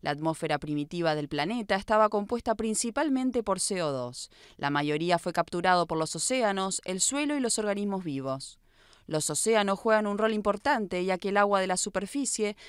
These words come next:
tiene una gran capacidad de almacenamiento. El ciclo se alimenta por el intercambio de carbono con la atmósfera y la sedimentación de las conchas marinas que fijan el carbono en la caliza.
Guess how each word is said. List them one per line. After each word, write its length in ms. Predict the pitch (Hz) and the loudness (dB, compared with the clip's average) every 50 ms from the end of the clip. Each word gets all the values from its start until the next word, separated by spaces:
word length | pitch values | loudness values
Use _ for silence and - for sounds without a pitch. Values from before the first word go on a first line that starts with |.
| - - _ | -20 -20 _
tiene 200 | - 254 269 302 | -2 2 4 4
una 160 | 311 285 262 | 4 4 4
gran 200 | 262 269 302 339 | 4 4 2 2
capacidad 440 | 330 359 339 254 240 - 247 240 226 | 2 2 0 0 -2 -2 0 2 4
de 80 | 226 220 | 4 4
almacenamiento. 1040 | 220 214 190 - - 196 190 170 170 165 156 143 139 139 131 - 135 131 131 131 _ _ _ - - _ - | 2 0 -4 -4 -4 -4 -2 -2 -2 -2 -2 -2 -2 -4 -4 -6 -6 -8 -8 -10 _ _ _ -20 -20 _ -12
El 160 | - 143 139 | -8 -6 -4
ciclo 340 | - - 185 175 196 185 170 | -2 -2 -4 -2 0 0 0
se 120 | - 180 | 2 0
alimenta 500 | 165 165 170 170 175 180 180 170 175 170 | 0 0 0 2 2 0 0 2 2 2
por 160 | 170 170 160 | 2 2 0
el 100 | 165 160 | 0 -2
intercambio 560 | 160 156 151 160 160 156 - 175 175 170 160 | -2 -2 -2 -4 -2 2 2 2 2 2 0
de 80 | 160 156 | 0 0
carbono 460 | - 151 160 165 175 185 180 175 156 | 0 0 0 2 2 0 0 0 0
con 140 | - 160 151 | -2 -2 -2
la 60 | 151 | -2
atmósfera 680 | 156 165 202 254 240 208 - 196 185 180 180 180 185 - - - - - | -4 -2 -2 -2 -2 -2 -2 -4 -2 0 0 0 -2 -4 -12 -20 -20 -12
y 100 | - 196 | -8 -2
la 120 | 202 214 208 | 0 0 2
sedimentación 760 | - 226 214 214 208 208 208 214 202 214 214 - 285 294 285 | 2 0 0 0 -2 -2 -2 -2 -2 -2 -2 0 0 0 0
de 100 | 285 262 | 0 0
las 140 | 226 208 - | -4 -6 -4
conchas 380 | - 277 254 233 - 240 233 | -2 -2 0 0 0 -2 0
marinas 480 | 233 208 202 214 220 226 226 226 226 - | 0 -2 -2 -2 -2 -2 -2 -2 -2 -2
que 120 | - 233 | -4 -6
fijan 360 | 220 - 226 214 - 233 214 | -4 -6 -8 -4 -4 -4 -2
el 100 | 196 180 | -4 -2
carbono 380 | 170 175 170 170 175 175 175 175 | -2 0 0 2 0 0 0 0
en 80 | 165 156 | 0 0
la 100 | 151 - | -2 -2
caliza. 580 | - 143 139 131 120 - - - 127 123 123 | -2 -4 -4 -4 -6 -8 -8 -10 -10 -10 -12